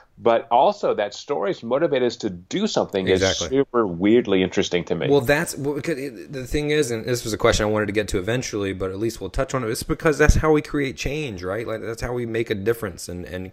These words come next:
Speaker 2: and affect change in the world. My whole goal, you know, I, I'd like to use storytelling to do, to affect positive change in the world. So the fact that it just makes us feel good, like you said,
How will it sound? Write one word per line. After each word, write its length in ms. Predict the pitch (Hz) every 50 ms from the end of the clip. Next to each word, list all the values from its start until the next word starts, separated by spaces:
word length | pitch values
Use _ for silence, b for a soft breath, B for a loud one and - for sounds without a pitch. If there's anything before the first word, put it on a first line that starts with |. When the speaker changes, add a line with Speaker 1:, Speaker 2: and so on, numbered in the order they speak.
| _ - -
Speaker 2:
and 160 | 110 95 92
affect 500 | - - - 120 110 - - - - -
change 380 | - - 110 113 117 110 98
in 40 | 95
the 60 | 90 90
world. 380 | 92 98 107 117 104 82 - - B B B B B B B B
My 280 | 90 95 98 104 113
whole 180 | 110 113 113 107
goal, 320 | 101 104 104 107 107 -
you 100 | 120 110
know, 120 | 101 98 95
I, 160 | 107 113 117 -
I'd 280 | 87 92 101 117 110
like 180 | 101 98 101 101
to 120 | - 107 104
use 260 | 104 107 113 113 110
storytelling 540 | - - 107 110 113 107 - 113 104 104 107
to 80 | 101
do, 220 | 98 107 107 101 101 - -
to 140 | - - 101
affect 340 | 92 - - 113 104 - -
positive 420 | - 92 98 98 92 98 90 87 87
change 280 | - 92 92 92 87 78
in 60 | 80
the 60 | 80
world. 300 | 76 - - 69 69 78
So 240 | - - 107 104 - B B B B B
the 80 | - 104
fact 300 | - - 127 127 120 -
that 80 | 113
it 40 | 110
just 120 | 110 107
makes 180 | 113 107 101 -
us 100 | 95 -
feel 240 | - - 131 135 131
good, 220 | 110 101 92 82
like 120 | 95 90 -
you 60 | 95
said, 300 | - - 139 127 101 -